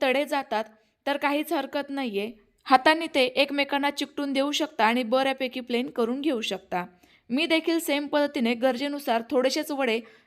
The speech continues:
तयार करून घेतले. लगेचच हे तळून घेऊयात. तर हे वडे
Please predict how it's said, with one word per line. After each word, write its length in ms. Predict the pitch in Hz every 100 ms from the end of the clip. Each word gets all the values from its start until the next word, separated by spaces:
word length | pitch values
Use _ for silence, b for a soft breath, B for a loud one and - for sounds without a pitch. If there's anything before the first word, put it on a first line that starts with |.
| B
तयार 260 | 277 262 302
करून 300 | 302 302 294
घेतले. 340 | 302 233 233
लगेचच 420 | 254 254 - 294 294
हे 140 | 254 277
तळून 280 | 254 196 190
घेऊयात. 420 | 240 190 185 185 - _ _ _ _
तर 120 | 269 302
हे 200 | 302 302
वडे 240 | 277 285